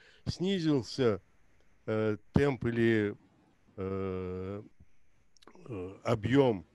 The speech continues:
э, работ, связанных с этим, э, связанных с, э, этим регионом,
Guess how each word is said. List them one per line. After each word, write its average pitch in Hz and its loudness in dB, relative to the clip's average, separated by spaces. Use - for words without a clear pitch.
э, 104 -6
работ, 117 2
связанных 107 -2
с - -8
этим, 110 -8
э, 101 -4
связанных 107 -2
с, - -12
э, 104 -4
этим 110 -4
регионом, 107 0